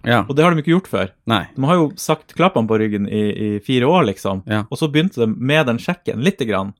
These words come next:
Speaker 2: og liksom gå litt imot, eh,
Speaker 1: Ja, det var, det var det
Speaker 2: Trump.
Speaker 1: jeg mente med når det passer dem.
Speaker 2: Ja, sånn, ja.
Speaker 1: Ja, at
Speaker 2: Mm.
Speaker 1: de har, de har liksom støttet han helt opp til han tappte valget. Og
Speaker 2: Ja.
Speaker 1: så, så hva er vitsen med å bruke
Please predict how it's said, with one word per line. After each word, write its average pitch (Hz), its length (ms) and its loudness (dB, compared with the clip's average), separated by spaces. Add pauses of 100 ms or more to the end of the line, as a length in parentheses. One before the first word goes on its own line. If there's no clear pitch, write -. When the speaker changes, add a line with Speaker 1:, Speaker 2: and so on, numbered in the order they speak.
(280)
Speaker 2:
og 117 140 0
liksom 123 180 -4
gå 113 140 2
litt 107 100 -6
imot, 110 300 -2 (160)
eh, 98 340 -6
Speaker 1:
Ja, 143 140 6
det 127 100 2
var, 151 140 8
det 143 100 6
var 143 80 8
det 143 80 6
Speaker 2:
Trump. 127 60 6
Speaker 1:
jeg 113 100 4
mente 98 240 -2
med 98 160 2
når 101 140 0
det 98 100 -2
passer - 320 -6
dem. 76 160 -8 (320)
Speaker 2:
Ja, 147 160 4
sånn, 117 240 4
ja. 92 100 -2
Speaker 1:
Ja, 123 120 2 (140)
at 190 120 6
Speaker 2:
Mm. 123 240 0
Speaker 1:
de 117 160 4
har, 117 320 4 (380)
de 113 140 0
har 120 120 2
liksom 117 160 -2
støttet - 320 0
han 104 80 2
helt 117 240 -2
opp 104 180 -6
til 92 220 0
han 98 160 -2 (260)
tappte 101 300 -2
valget. 85 400 -2 (240)
Og 131 60 4
Speaker 2:
Ja. 127 80 6
Speaker 1:
så, 120 220 4 (420)
så 120 180 0
hva 110 160 -2
er 90 80 -4
vitsen - 240 -6
med 82 80 -2
å 87 60 -6
bruke 101 180 -2